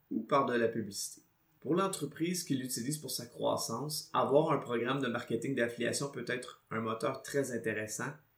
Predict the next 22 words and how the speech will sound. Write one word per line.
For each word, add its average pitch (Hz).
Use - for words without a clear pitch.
et 120
ça 120
nécessite 139
de 139
pouvoir 127
supporter -
ce 127
programme 123
pour 170
aider 135
les 120
affiliés, 120
mais 113
aussi 151
pour 123
avoir 120
un 110
bon 113
service 113
à 110
la 110
clientèle. 104